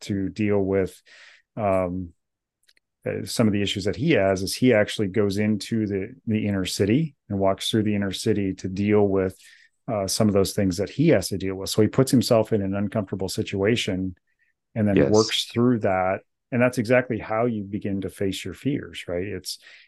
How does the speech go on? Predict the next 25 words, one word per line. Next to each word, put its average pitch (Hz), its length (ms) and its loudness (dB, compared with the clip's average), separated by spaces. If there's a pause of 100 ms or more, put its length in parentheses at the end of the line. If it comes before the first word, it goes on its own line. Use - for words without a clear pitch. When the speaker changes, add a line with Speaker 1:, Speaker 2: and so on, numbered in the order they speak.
(320)
Speaker 1:
uh, 98 300 -2
I 104 100 4
can 76 140 2
Speaker 2:
Exactly. - 20 -2
Speaker 1:
remember, 95 800 0 (140)
um, 95 540 -2 (340)
y-, 120 220 -12
y-, 117 140 -8
you 101 120 -4
know, 98 80 -2
"You're 101 140 0
not 104 160 2
gonna 101 120 0
get 107 180 2
me 101 80 -4
to 98 80 -4
go 98 180 -2
into 95 140 -2
the 87 100 -6
deep 107 320 -2
end 98 140 -2
of 92 80 -2
the 92 40 -6
pool." 117 420 -2 (800)
Until 101 360 0